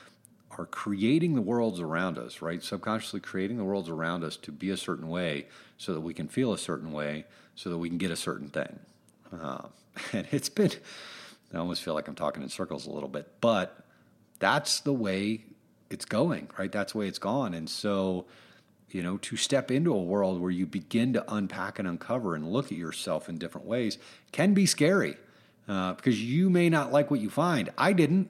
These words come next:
I'll be straight with you. Listen, these past seven years, while it has been phenomenal in so many ways, it has been excruciating in a lot of ways. I mean,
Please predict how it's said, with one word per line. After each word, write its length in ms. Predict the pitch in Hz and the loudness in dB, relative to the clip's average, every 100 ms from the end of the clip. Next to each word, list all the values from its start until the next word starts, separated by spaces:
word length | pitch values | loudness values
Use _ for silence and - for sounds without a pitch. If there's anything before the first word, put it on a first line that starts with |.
| - | -2
I'll 120 | 120 156 | 0 2
be 100 | 175 | 2
straight 280 | - 170 | 4 4
with 160 | 190 - | 4 2
you. 260 | 87 73 - - - | 0 -2 -8 -16 -4
Listen, 340 | 131 143 135 104 | 0 2 2 2
these 180 | 143 | 0
past 240 | - 147 131 | 2 0 2
seven 240 | 151 139 | 0 2
years, 360 | 131 147 160 - - - - - | 4 4 2 0 -12 -20 -20 -4
while 280 | 107 120 151 | 2 4 6
it 100 | 143 | 4
has 240 | 147 117 | 2 0
been 560 | 98 131 139 139 127 - - - | 2 2 4 4 2 0 -8 -20
phenomenal 880 | - - 120 123 156 160 101 85 - - | -8 0 2 2 2 2 2 0 -4 -6
in 120 | 98 | -4
so 300 | - 156 156 | 0 2 4
many 180 | 123 104 | 4 4
ways, 560 | 139 139 117 101 - - | 4 4 2 0 -2 0
it 100 | 160 | 4
has 140 | 214 | 4
been 140 | 160 123 | 4 2
excruciating 1300 | - - - 127 151 214 196 - 120 80 78 73 - - | 0 -6 -6 -6 4 6 6 4 2 2 -2 -6 -10 -8
in 100 | 90 | -4
a 60 | 80 | -2
lot 200 | 78 73 | -2 -2
of 80 | |
ways. 360 | 76 65 67 - | -2 -6 -6 -8
I 60 | 95 | -4
mean, 380 | 101 104 98 | -2 0 -2